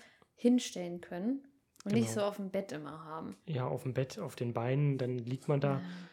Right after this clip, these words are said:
Speaker 2: Es
Speaker 1: Irgendwie auch
Speaker 2: geht.
Speaker 1: ungemütlich nach einer
Speaker 2: Es,
Speaker 1: Zeit.
Speaker 2: es geht mal für, ich sag mal, so ein Wochenende oder so ist das gar kein Ding.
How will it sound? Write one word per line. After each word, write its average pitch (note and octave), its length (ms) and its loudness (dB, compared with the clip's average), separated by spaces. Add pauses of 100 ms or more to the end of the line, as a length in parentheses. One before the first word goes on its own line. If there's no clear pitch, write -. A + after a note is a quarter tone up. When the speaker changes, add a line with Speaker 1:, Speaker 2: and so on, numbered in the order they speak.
(300)
Speaker 2:
Es B2+ 220 0
Speaker 1:
Irgendwie A3+ 160 0
auch D3 40 6
Speaker 2:
geht. D#3 180 10
Speaker 1:
ungemütlich F#3 540 4
nach D3+ 80 -12
einer D3+ 100 -6
Speaker 2:
Es, - 180 -4
Speaker 1:
Zeit. - 300 -10
Speaker 2:
es A#2+ 180 -6
geht E3+ 220 0
mal D3+ 120 4
für, C#3 440 2
ich D3 140 -6
sag C#3+ 180 -2
mal, C3+ 140 -2
so A#2+ 80 -4
ein A#2 100 -4
Wochenende E3 440 -2
oder C3+ 100 -4
so C#3+ 140 -2
ist - 160 -8
das B2+ 120 -8
gar C3 120 -6
kein B2+ 200 -4
Ding. C3+ 220 -2